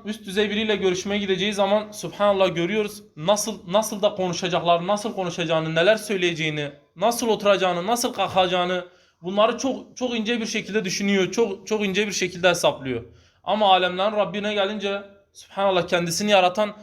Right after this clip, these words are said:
Rabbimize gelince o kadar önem göstermediğini, o kadar dikkat etmediğini, bu kadar hassas,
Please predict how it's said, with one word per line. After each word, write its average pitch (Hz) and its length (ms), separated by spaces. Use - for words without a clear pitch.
Rabbimize 165 460
gelince 214 600
o 196 120
kadar 196 240
önem 196 240
göstermediğini, 185 720
o 180 160
kadar 190 240
dikkat 190 280
etmediğini, 165 440
bu 160 80
kadar 190 220
hassas, 165 500